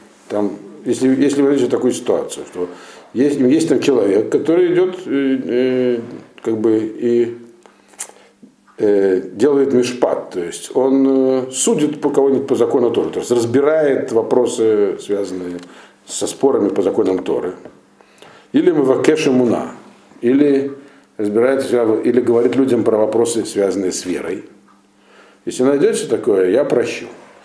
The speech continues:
Что имеется в виду? Кого нужно было там увидеть? Не, не, не людей, которые этим занимаются, а если вы найдёте людей, которые при этом присутствуют. То есть, другими словами, если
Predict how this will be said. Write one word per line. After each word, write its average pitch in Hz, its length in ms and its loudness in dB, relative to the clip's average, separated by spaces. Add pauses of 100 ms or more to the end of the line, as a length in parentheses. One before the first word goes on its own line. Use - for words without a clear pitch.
(180)
Что - 220 0
имеется 139 420 2
в 113 60 4
виду? - 200 -2
Кого 127 280 0
нужно 104 260 0
было 92 180 -4
там 95 180 -8
увидеть? 85 460 -10 (1300)
Не, 98 160 -2
не, 117 140 2
не 123 360 4
людей, 131 300 2
которые 123 260 2
этим 92 160 -4
занимаются, 95 680 -4 (100)
а 95 160 -2
если 131 200 -2
вы 139 60 2
найдёте 143 220 0
людей, 131 400 2
которые 123 320 2
при 127 120 2
этом 123 200 -2
присутствуют. - 800 -8 (540)
То 110 100 0
есть, 110 100 0
другими 143 320 4
словами, 131 640 0 (720)
если 123 720 2